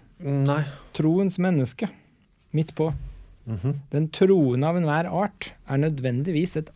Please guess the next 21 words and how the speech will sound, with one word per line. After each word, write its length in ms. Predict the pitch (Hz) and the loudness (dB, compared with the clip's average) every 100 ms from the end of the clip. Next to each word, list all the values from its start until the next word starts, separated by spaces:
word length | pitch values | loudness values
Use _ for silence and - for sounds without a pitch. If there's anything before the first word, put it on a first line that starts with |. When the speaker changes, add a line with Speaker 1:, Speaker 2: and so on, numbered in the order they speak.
| - | -2
Speaker 2:
avhengig 580 | 202 151 113 120 160 220 | 0 2 0 -2 0 0
menneske. 380 | 156 117 220 - _ _ _ - | 0 -2 -4 -6 _ _ _ -8
En 80 | 160 | -4
slik 280 | 151 139 | 0 0
som 100 | - | 0
ikke 140 | 170 - | -2 0
kan 120 | 165 | -2
sette 340 | - 180 - 165 | -2 -4 -2 -6
seg 520 | - - 170 208 127 - - | -4 0 2 2 -2 -8 -10
som 240 | - 160 | -2 2
mål. 220 | 156 185 104 - - - - - | 2 0 -2 -12 -20 -20 -20 -20
Som 140 | - 135 | -2 2
overhodet 340 | 156 175 147 | 4 4 4
ikke 100 | 143 151 | 2 0
kan 120 | 170 | 0
utlede 440 | 139 120 151 151 | 0 0 0 2
mål 320 | 160 135 160 143 | 4 4 2 2
ut 140 | 123 | -2
fra 160 | - 151 | 0 -2
seg 200 | 165 180 | 0 -4
selv. 340 | - 226 147 | -4 -4 -4